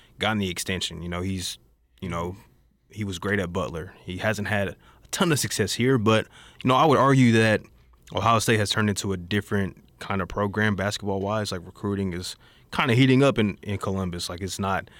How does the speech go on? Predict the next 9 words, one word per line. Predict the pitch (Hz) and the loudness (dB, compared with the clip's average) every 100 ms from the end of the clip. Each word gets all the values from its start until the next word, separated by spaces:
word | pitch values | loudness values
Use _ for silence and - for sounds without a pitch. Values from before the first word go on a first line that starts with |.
| - - | -20 -4
what | 95 95 | 0 0
it | 90 | 0
once | 98 95 | -2 -4
was | 95 104 98 95 | -4 -2 -2 -2
where | 95 | -2
you're | 95 101 | -2 -2
only | 98 90 | -2 -2
getting | 95 92 | -4 -4
guys | 87 98 92 92 90 | -2 0 2 0 -4